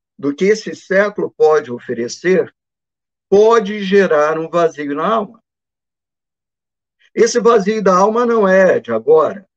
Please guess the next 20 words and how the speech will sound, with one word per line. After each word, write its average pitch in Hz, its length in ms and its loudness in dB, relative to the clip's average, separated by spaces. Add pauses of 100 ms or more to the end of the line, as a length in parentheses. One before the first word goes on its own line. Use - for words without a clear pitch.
(200)
O - 60 -20
vazio 131 400 -6
da 175 160 0
alma, 175 540 0
enquanto 143 360 -6
conceito, 208 680 0
pode 127 240 -4
ser 123 160 -8
recente, 143 720 -8 (680)
mas 254 380 -6
vem 233 260 0
acompanhando 165 720 -4
o - 60 -16
ser 160 200 -4
humano 160 320 -8 (360)
já 123 220 -4
há 117 40 -6
bastante 113 600 -6
tempo. 101 260 -16 (1300)
Quando 175 680 0